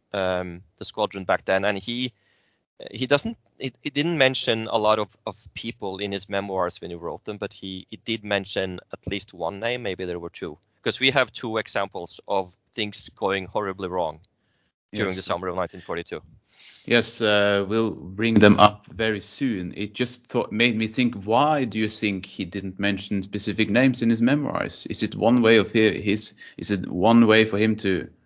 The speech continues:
Speaker 2: process it in his own way?
Speaker 1: Good question. Um, I think nothing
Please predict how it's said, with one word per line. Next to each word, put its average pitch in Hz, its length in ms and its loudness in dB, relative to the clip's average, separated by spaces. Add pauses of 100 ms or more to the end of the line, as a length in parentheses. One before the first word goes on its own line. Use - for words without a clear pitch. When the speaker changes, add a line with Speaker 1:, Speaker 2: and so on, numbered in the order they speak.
(120)
Speaker 2:
process 123 340 2
it - 240 -2
in 101 80 -4
his 110 180 0
own 120 180 2
way? 123 200 -2 (520)
Speaker 1:
Good 156 180 -2
question. 110 500 -2 (520)
Um, 117 580 6 (640)
I 135 340 4
think 147 500 -6 (220)
nothing 160 520 0